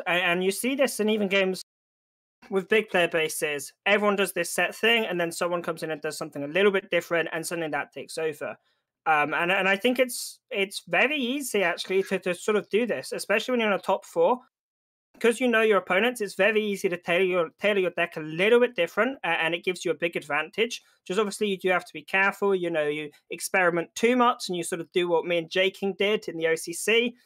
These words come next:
We both run forward delaying tactics. We both lose instantly. It, it's very easily done to get overly confident with this, uh, kind of stuff.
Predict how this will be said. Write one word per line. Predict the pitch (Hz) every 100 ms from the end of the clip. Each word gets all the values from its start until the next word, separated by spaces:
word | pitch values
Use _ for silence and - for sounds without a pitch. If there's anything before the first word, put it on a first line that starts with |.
| _ _
We | 185
both | 190 170 -
run | 160 147
forward | - 185 165
delaying | 170 160 -
tactics. | 226 233 - 233 240
We | -
both | 180 185 170
lose | 185 160
instantly. | 151 - - 135 127 - _ _
It, | 214 208
it's | 214 214
very | 175 202 226 233 220
easily | 208 233 208 185 180 -
done | 180 220 233
to | 180
get | 165 190
overly | 185 180 170
confident | - 160 - 170
with | 147
this, | 170 170 - 196 -
uh, | 165 151
kind | 175
of | 175
stuff. | 226 277 -